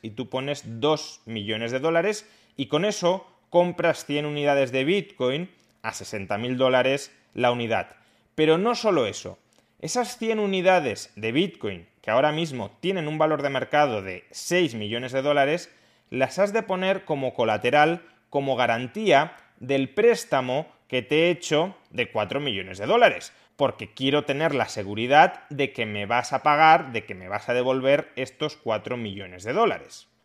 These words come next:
Por tanto, tenemos unos activos, cien unidades de Bitcoin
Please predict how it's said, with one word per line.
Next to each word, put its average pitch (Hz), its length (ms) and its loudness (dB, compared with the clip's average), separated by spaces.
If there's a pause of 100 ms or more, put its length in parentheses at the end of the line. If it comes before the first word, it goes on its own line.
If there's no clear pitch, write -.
Por 131 160 0
tanto, 151 440 0
tenemos 151 440 -4
unos 117 240 -6
activos, 208 680 0 (160)
cien 131 240 -6
unidades 127 460 0
de 131 100 0
Bitcoin 127 540 -4